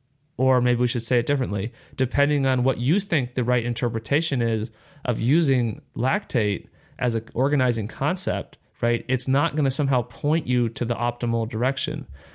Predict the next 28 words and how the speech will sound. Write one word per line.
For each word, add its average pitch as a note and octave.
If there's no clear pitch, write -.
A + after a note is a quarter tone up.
So C3
then D3+
if C#3+
you C#3
are D3+
using C3+
that B2
concept C#3+
and A#2+
you're B2
going C3
out C3
and -
you're B2+
doing C3
training B2+
at A#2+
half B2+
marathon A#2+
pace B2+
as A#2
a A2
threshold C#3+
pace G#2+
or A#2
whatever, A2
then, B2+
like, A#2+